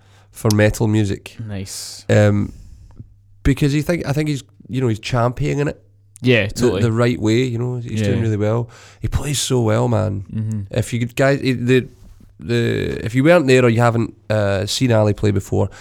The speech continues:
Speaker 1: he's a very, very talented player, and he was playing on the Mike Dolbear stage at the U K Drum Show, and he was last on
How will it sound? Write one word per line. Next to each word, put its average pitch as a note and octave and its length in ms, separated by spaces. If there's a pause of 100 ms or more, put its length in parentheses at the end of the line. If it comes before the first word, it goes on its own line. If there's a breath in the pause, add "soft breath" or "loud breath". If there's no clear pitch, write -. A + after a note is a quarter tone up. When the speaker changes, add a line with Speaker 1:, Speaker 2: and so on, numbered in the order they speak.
(380 loud breath)
Speaker 1:
he's B2 120
a B2+ 40
very, C#3+ 160
very A#2+ 180
talented G#2 340
player, G#2+ 160
and G2+ 80
he A2+ 80
was A2+ 320 (500)
playing C#3+ 400
on A#2+ 100
the A#2 60
Mike B2 380
Dolbear A#2+ 400
stage C3 520 (200)
at A2 180
the G#2+ 80
U G#2+ 120
K G#2+ 160
Drum G#2 180
Show, G#2 300
and G#2 100
he A#2 60
was B2 160
last C3+ 380
on F3 420